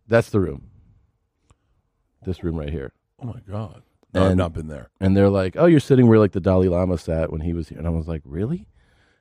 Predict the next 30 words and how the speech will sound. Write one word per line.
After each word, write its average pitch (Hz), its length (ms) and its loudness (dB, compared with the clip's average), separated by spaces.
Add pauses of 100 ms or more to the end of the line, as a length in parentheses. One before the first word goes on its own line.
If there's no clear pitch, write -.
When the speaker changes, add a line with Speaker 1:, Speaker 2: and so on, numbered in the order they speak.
Speaker 1:
And 98 120 0
then 104 120 4
they 101 100 2
go, 92 340 2 (260)
"Don't, 123 360 4 (1200)
don't 107 320 -2
tell 95 600 2 (760)
Eddie 92 220 -2
Murphy, 87 460 -4
please, - 640 -10
that 80 120 -12
you 82 100 -6
were 78 100 -6
in 76 160 -10
here." 69 280 -14
And 85 80 -10
I'm 85 140 -4
like, 82 260 -8
"I 98 100 -2
was 98 120 -2
gonna 113 220 2
tell 90 200 -4
him 82 100 -6
at - 100 -14
lunch 87 360 -6 (360)
Tuesday." 87 440 -2 (840)
And 82 140 -6
they're 82 180 -4
like, 80 280 -8
uh, 78 280 -8